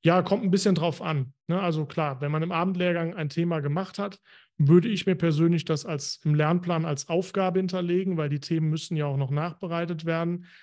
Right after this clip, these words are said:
nach dem Abendlehrgang. Und dann hast du eben auch wieder die Möglichkeit, die ich eben bei Nadines Frage gezeigt habe. Du kannst dann bei der Themenliste der Vorjahre dir zum Beispiel rausfiltern lassen, welche Themen hatte ich denn noch nicht behandelt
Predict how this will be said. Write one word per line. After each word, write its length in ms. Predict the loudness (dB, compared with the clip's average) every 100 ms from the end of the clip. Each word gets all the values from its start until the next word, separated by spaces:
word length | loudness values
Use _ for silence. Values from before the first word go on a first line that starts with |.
| _
nach 180 | 0 0
dem 180 | 0 -2
Abendlehrgang. 720 | -2 -2 0 0 2 0 -2 -6 -20 _ _ 2
Und 100 | 6
dann 120 | 6
hast 240 | 4 2
du 80 | 0
eben 220 | 2 0
auch 180 | -2 -2
wieder 160 | -2 -2
die 80 |
Möglichkeit, 640 | -2 -4 -6 -6 -2 -2 -2
die 60 |
ich 120 | -4 -4
eben 200 | -2 -2
bei 120 | 0
Nadines 440 | -2 0 0 0
Frage 400 | -4 -4 -2 -2
gezeigt 480 | -4 -4 -2 -2 -2
habe. 100 | -4
Du 100 | -4
kannst 360 | -2 -2 -2 -2
dann 100 | 0
bei 100 | 0
der 120 | 0
Themenliste 540 | -2 -2 0 -2 -4
der 120 | -6
Vorjahre 580 | -6 -4 -2 -2 -2 -6 -8 -20 -14 -4
dir 100 | -4
zum 160 | -2
Beispiel 300 | -2 -2 -2
rausfiltern 580 | -2 -2 -2 -2 -2 0
lassen, 400 | 0 0 0 -2 -4 -20 _
welche 260 | 2 2 0
Themen 300 | -2 0 0
hatte 200 | -4 -10
ich 80 | -4
denn 140 | -2
noch 120 | 2
nicht 260 | 2 2 -2
behandelt 420 | -2 0 0 -2